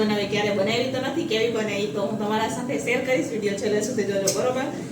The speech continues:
ક્યારેય ખાધી એ નથી ને બનાવી પણ નથી.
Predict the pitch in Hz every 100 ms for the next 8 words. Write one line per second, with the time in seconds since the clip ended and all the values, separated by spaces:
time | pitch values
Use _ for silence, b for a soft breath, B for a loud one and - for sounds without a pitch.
0 | B - 254 254 277 269 269 302 - 381
1 | 392 294 302 392 403 320 285 277 269 -
2 | 202 190 190 - 208